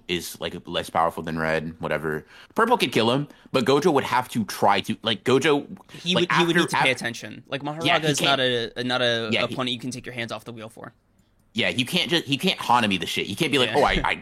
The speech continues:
Speaker 1: I, I, maybe I killed him." No, no, no, no, no. Gojo, kill him right now.
Speaker 2: Hmm.
Speaker 1: Like, 'cause if he, it, 'cause it's like, yeah, nah, you gotta kill him. You gotta,
Speaker 2: Right.
Speaker 1: you gotta kill him. Yeah.
Speaker 2: Like, I think Mahoraga fights are, um, interesting because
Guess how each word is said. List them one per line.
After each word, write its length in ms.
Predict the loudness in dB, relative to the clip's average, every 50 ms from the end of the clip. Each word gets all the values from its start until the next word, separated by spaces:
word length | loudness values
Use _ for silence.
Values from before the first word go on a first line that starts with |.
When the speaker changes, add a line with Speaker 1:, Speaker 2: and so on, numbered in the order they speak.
| -2 0
Speaker 1:
I, 180 | 0 0 0 -2 -4
I, 40 | -2
maybe 340 | -2 0 0 0 2 2 2
I 60 | 2
killed 240 | 2 4 2 4 4
him." 100 | 2 2 2
No, 160 | 2 2 4
no, 100 | 4 4
no, 100 | 4 6
no, 80 | 6 4
no. 240 | 4 4 2 -2 -4 0
Gojo, 280 | 2 2 2 2 0 -4
kill 220 | -2 0 2 2
him 180 | 2 2 2 2
right 160 | 0 0 2
now. 300 | 2 0 2 0 0 -2 -6 -14 -20 -16 -2
Speaker 2:
Hmm. 60 | 0
Speaker 1:
Like, 160 | 0 0 0 -4 -14 -2 0
'cause 160 | 0 2 2
if 120 | 0 0 0
he, 160 | 0 0 0 0 2
it, 240 | 0 0 0 0 -2
'cause 160 | -2 0 0
it's 120 | 0 2 2
like, 300 | 2 2 2 -2 -6 -14 _ _ _ _ _ _ _ _ _ _ _ _ _ _ _ _ _ _ _ _
yeah, 360 | -14 -8 -4 -2 0 0 0 0
nah, 280 | 0 -2 -2 -2 -4 -2
you 120 | -2 -2
gotta 200 | 0 0 0 -2
kill 200 | -2 -4 -6 -6
him. 140 | -6 -10 -12 -8
You 120 | -4 -2 0
gotta, 200 | 2 2 2 0
Speaker 2:
Right. 80 | -2
Speaker 1:
you 100 | -4 -2
gotta 180 | 0 0 0 0
kill 220 | 0 0 0 0
him. 340 | 0 0 -2 -4 -4 -6 -10 -12 _ _
Yeah. 240 | -8 -8 -8 -8 -14 -18 _ -20 -20 _ _
Speaker 2:
Like, 200 | -4 -4 -4 -2 -4
I 60 | -4
think 160 | -4 -4 -6
Mahoraga 760 | -6 -4 -4 -6 -4 -6 -6 -6 -6 -6 -6 -6 -8 -10 -10 -14 -18
fights 520 | -20 -12 -10 -8 -8 -8 -6 -6 -6 -6 -4
are, 280 | -4 -4 -4 -4 -4 -6 -8
um, 240 | -8 -10 -10 -10 -8
interesting 420 | -8 -8 -8 -8 -10 -8 -6 -6 -6
because 480 | -6 -8 -6 -4 -4 -2 -2 -4 -6